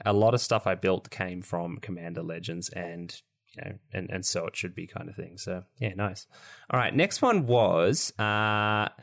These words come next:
all right, Fitz, Disciple Bowl says this, <laughs> uh, at, at Mister Fitzy Fitz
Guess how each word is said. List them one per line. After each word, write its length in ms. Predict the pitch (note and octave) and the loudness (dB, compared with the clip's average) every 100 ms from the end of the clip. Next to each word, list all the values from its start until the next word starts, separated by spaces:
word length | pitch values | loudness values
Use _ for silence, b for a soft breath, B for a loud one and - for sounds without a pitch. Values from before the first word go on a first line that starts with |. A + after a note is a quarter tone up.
| b b | b b
all 100 | A#2+ | 4
right, 240 | G2+ G#2 | 4 4
Fitz, 520 | - F#3 F3 - - - - | 0 0 2 2 0 -6 -2
Disciple 420 | B2 - C3 A2+ | 2 4 4 4
Bowl 240 | G#2 F#2+ F#2 | 4 4 4
says 240 | - E2+ | 0 -2
this, 280 | F2 A#2 - - B B B | -2 -2 -4 -12 B B B
<laughs> 320 | A#3 A3+ - | -2 0 0
uh, 280 | F2+ F#2 F#2 - - - - | -2 0 0 -2 -2 -2 0
at, 280 | F#2+ G2+ - | 0 0 -2
at 240 | B2 C3 - | -4 -2 2
Mister 420 | A#2 A2 A#2+ G#2 | 2 2 4 4
Fitzy 420 | - A2 F#2+ G2 | 4 -2 -2 -4
Fitz 340 | - F#2+ - | -4 -4 -4